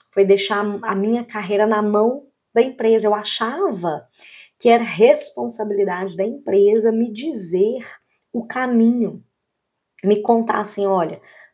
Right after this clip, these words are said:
nós temos essas possibilidades", ao invés de olhar pra mim e entender a partir de mim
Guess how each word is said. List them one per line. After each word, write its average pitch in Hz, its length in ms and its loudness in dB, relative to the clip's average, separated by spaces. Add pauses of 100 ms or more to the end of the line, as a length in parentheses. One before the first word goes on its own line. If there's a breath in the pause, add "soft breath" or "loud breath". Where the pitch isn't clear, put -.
nós 196 200 -4
temos 208 580 -2 (300 loud breath)
essas 190 260 -4
possibilidades", 185 1120 -2
ao 226 120 4
invés 196 580 2
de 170 140 -2
olhar 180 440 -2
pra - 120 -6
mim 208 460 -4 (340)
e 220 60 0
entender 214 540 0
a 165 120 -2
partir 180 540 -8
de 190 140 -4
mim 208 320 -4